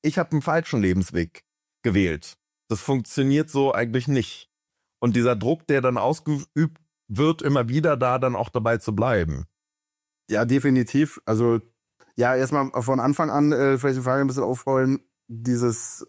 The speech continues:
Speaker 2: sich da eingliedern und so weiter und, und alles, ähm, quasi mitmachen müssen. Ich, wie wahrscheinlich sehr viele andere, ähm, machen das mit so einer unglaublichen Freiwilligkeit. Also du, du machst, du musst es schon machen, alles, um dazuzugehören. Also du musst,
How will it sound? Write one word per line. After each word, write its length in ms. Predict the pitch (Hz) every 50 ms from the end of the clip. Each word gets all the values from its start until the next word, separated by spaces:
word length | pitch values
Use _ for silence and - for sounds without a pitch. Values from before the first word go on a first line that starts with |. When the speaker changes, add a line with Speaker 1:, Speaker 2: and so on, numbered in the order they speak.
| _ -
Speaker 2:
sich 280 | 95 113 110 120 117
da 200 | - 135 113 -
eingliedern 840 | - 117 135 156 165 156 147 131 117 139 156 160 165 165 165 160 156 -
und 160 | - 131 143
so 160 | 139 143 131
weiter 340 | 135 131 143 143 151 143 123
und, 180 | 113 123 123
und 140 | - - -
alles, 260 | - 131 127 117 -
ähm, 380 | 123 120 92 117 117 113 107 101 -
quasi 300 | - - 113 117 113 117
mitmachen 640 | 123 156 - - - 127 139 135 - 131 123 117
müssen. 400 | 131 170 - - 190 196 196 196 _ _ _ _ _ _ _ _ _ -
Ich, 280 | 147 147 160 - -
wie 320 | 147 139 139 139 131 127 120
wahrscheinlich 440 | 123 120 - 135 131 135 127 123 123
sehr 200 | 123 127 135 127
viele 200 | - 127 117 98
andere, 600 | 120 156 175 180 180 165 170 170 165 160 151 - - 117
ähm, 340 | 127 127 127 127 113 65
machen 220 | 98 123 131 151 139
das 120 | 135 131
mit 120 | 135 127 120
so 80 | 127
einer 140 | 123 127 95
unglaublichen 880 | 165 190 190 160 135 135 139 - 139 131 120 135 127 123 123 120 120 113
Freiwilligkeit. 840 | - 123 123 160 165 123 98 95 90 - - 104 98 107 101 -
Also 380 | - - 110 113 110 110 110 101
du, 300 | - - - - 113 110
du 180 | 107 110 110 107
machst, 460 | 107 107 110 131 - - - - _ -
du 100 | - 110
musst 280 | 110 127 170 - - -
es 80 | -
schon 160 | - - 156
machen, 300 | 127 117 135 180 - 156
alles, 260 | - - 151 156 151 143
um 120 | 123 131
dazuzugehören. 640 | 123 110 - - 190 190 - 190 190 180 180 170 147
Also 140 | 113 117 113
du 60 | 113
musst, 380 | 117 135 139 - - - -